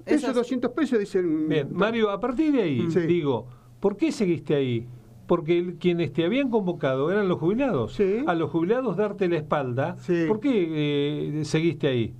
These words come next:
Speaker 1: Pero,
Speaker 3: Y no
Speaker 1: ¿cómo
Speaker 3: te
Speaker 1: no?
Speaker 3: fuiste a tu casa.
Speaker 1: Y, pero, querido, si yo
Speaker 3: Pregunto
Speaker 1: tengo
Speaker 3: nada más.
Speaker 1: No, pero está bien. No es la intencionalidad, como dicen los abuelos, que yo me quiero quedar con el inmueble.
Speaker 3: Sí,
Speaker 1: Sí,
Speaker 3: dicen
Speaker 1: eso es lo que dicen.
Speaker 3: totalmente
Speaker 1: Yo también
Speaker 3: que,
Speaker 1: pensé lo mismo
Speaker 3: no, no,
Speaker 1: de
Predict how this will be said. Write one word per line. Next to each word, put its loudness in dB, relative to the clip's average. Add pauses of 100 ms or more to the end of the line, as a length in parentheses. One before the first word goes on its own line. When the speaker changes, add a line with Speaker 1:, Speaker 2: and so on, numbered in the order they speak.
(420)
Speaker 1:
Pero, 0 (100)
Speaker 3:
Y 2
no 4
Speaker 1:
¿cómo 0
Speaker 3:
te 2
Speaker 1:
no? 2
Speaker 3:
fuiste 0
a 0
tu -6
casa. -2
Speaker 1:
Y, 2
pero, 0
querido, 0
si 0
yo 4
Speaker 3:
Pregunto 2
Speaker 1:
tengo 2
Speaker 3:
nada 2
más. -2
Speaker 1:
No, 0
pero -6
está -4
bien. 0 (420)
No 4
es 2
la 2
intencionalidad, 0
como 0
dicen 0
los 2
abuelos, 0
que 0
yo 0
me 0
quiero 0
quedar -2
con 0
el 2
inmueble. 0
Speaker 3:
Sí, 2 (180)
Speaker 1:
Sí, 2
Speaker 3:
dicen 2
Speaker 1:
eso 0
es 2
lo 0
que 2
dicen. 2
Speaker 3:
totalmente 2
Speaker 1:
Yo -2
también 2
Speaker 3:
que, -4
Speaker 1:
pensé 2
lo 2
mismo 4
Speaker 3:
no, 2
no, 2
Speaker 1:
de 2